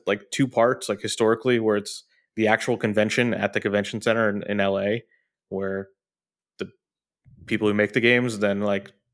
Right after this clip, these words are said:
demo them, uh, out, off to people, uh, to, like, businesses, other, you know, tar-, like, Target will be there to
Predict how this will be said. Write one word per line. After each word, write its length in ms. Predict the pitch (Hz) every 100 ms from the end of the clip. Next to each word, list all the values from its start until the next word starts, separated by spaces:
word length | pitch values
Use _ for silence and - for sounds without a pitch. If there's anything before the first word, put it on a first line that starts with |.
| _
demo 300 | 104 110 113
them, 180 | 113 110
uh, 60 |
out, 500 | - 104 - 107 117
off 320 | - 110 - -
to 60 | -
people, 420 | 127 135 139 - _ _ _ _
uh, 260 | 98 101 101
to, 160 | - 98
like, 340 | 98 98 - - _
businesses, 640 | 110 104 113 123 113 107
other, 420 | 104 101 104 104 - _ _ _ _ -
you 120 | 104
know, 200 | 98 95 _
tar-, 340 | - 110 123 -
like, 200 | 104 98
Target 520 | - 113 113 127 - - - - _ _
will 100 | 117
be 140 | 110 117
there 220 | 123 123
to 240 | 127 110